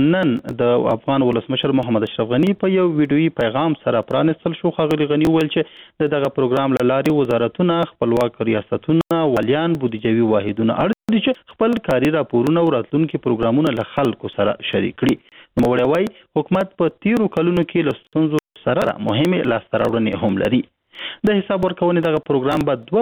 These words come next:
ونې دوام وکړي. د دې پروګرام په لومړۍ ورځ د اقتصاد،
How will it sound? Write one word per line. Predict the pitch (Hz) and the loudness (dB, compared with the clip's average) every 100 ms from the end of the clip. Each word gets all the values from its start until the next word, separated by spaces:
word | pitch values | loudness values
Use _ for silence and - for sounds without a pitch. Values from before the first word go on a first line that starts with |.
| 220 | 0
ونې | 117 104 - 95 | 0 -2 -4 -2
دوام | 101 101 98 | 0 0 -2
وکړي. | - - 104 - 123 | -8 -2 -2 0 0
د | 160 156 | 0 0
دې | 170 170 | 0 0
پروګرام | 151 147 160 156 | -2 0 -2 -2
په | 147 | -2
لومړۍ | 160 185 185 | 0 0 0
ورځ | 107 104 - _ 120 | 0 -2 -4 _ -2
د | 127 | -2
اقتصاد، | 120 131 - 135 135 | 0 -4 -4 -2 -2